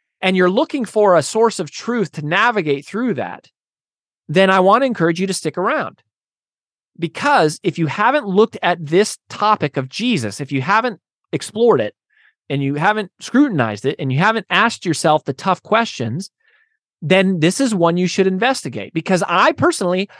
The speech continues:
I'm looking for an answers that make sense of it all, right? And if it is true,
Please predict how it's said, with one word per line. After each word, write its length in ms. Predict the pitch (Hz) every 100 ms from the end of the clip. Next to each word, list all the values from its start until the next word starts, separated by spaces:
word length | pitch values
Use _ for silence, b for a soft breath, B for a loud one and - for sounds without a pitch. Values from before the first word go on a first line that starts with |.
| B
I'm 200 | - 247
looking 280 | 320 - 285
for 140 | 233 226
an 80 |
answers 560 | 208 233 - 185 175 -
that 200 | 175 175
make 180 | 196 185
sense 260 | - 277 -
of 80 |
it 80 | 127
all, 260 | - - - _ _ _ _ _
right? 300 | 175 196 247 _ b -
And 440 | 190 190 185 180 - -
if 180 | 220 220
it 100 | 226
is 340 | 262 339 -
true, 760 | - - - 302 277 123 120 202